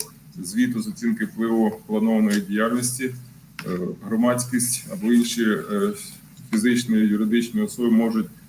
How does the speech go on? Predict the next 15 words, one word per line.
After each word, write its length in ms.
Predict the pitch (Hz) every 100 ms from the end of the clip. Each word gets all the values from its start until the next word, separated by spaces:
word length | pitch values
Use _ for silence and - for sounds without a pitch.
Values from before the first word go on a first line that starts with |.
| -
надсилати 680 | 104 98 - 113 113 110 101
свої 280 | - 110 104
зауваження 540 | 107 107 110 104 101
і 40 |
пропозиції 800 | 95 98 - 104 233 240 - 120 - - - - 107
на 160 | 104 -
електронну 520 | 104 104 - 120 117
та 260 | - 104 104
поштову 580 | - 101 - 110 107 87
адресу 420 | 98 104 117 -
Департаменту 720 | 101 92 101 - 107 107 - 95
екології 400 | 104 110 117 107
та 60 | 98
природних 460 | 82 98 104 104 - 98
ресурсів 560 | - 120 123 123 123